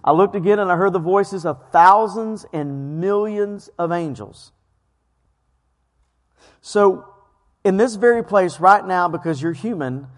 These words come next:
there are countless angels in this building right now. And these angels are in here for us.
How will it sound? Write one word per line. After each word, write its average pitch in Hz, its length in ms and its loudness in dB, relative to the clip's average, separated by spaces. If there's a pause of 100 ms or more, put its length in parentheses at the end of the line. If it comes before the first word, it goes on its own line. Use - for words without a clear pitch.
(500)
there 180 320 -2
are 165 180 -2
countless 190 720 -8
angels 123 480 -10
in 123 80 -10
this 120 140 -12
building 113 300 -12
right 107 220 -12
now. 92 300 -14 (1300)
And 143 160 -6
these 196 220 -4
angels 202 480 -2
are 160 200 -4
in 185 160 -6
here 147 240 -6
for 139 260 -8
us. 147 420 -2